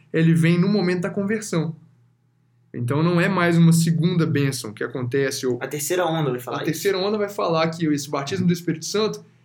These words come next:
Speaker 1: ele vem no momento da conversão,
Speaker 2: Sim.
Speaker 1: mas as, as experiências que vêm subsequentes ali, elas são uma espécie de revestimentos que vêm, entendeu?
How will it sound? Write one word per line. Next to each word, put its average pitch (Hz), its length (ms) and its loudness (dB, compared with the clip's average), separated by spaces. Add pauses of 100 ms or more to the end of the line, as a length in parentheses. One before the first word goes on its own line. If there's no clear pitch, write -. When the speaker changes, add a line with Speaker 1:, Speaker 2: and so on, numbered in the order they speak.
(140)
Speaker 1:
ele 208 260 2
vem 185 420 0
no 247 60 0
momento 170 280 2
da 143 80 -2
conversão, 160 720 0
Speaker 2:
Sim. - 80 -20 (120)
Speaker 1:
mas 165 200 4
as, - 260 0
as 170 160 2
experiências 185 640 0
que 180 80 -4
vêm 165 240 2
subsequentes 160 720 -2
ali, 151 200 -2
elas 185 200 0
são 208 340 -4 (420)
uma 175 120 4
espécie 175 380 0
de 170 80 2
revestimentos 170 920 4
que 147 100 -4
vêm, 117 260 -4 (460)
entendeu? 123 600 -2